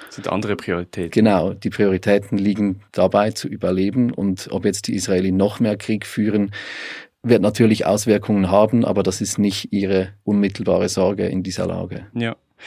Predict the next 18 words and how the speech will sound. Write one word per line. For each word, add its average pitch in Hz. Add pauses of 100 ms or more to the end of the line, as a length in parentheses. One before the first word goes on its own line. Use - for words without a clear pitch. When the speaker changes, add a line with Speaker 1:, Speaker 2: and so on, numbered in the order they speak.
(160)
Speaker 1:
Wenn 123
wir 131
trotzdem 131 (140)
dabei 113
bleiben, 110 (120)
was 113
würde 139
denn 110
für -
eure 104
Mitarbeiter 101
vor -
Ort -
eine 98 (240)
Besetzung 101
von 95
Gaza 92
bedeuten, 107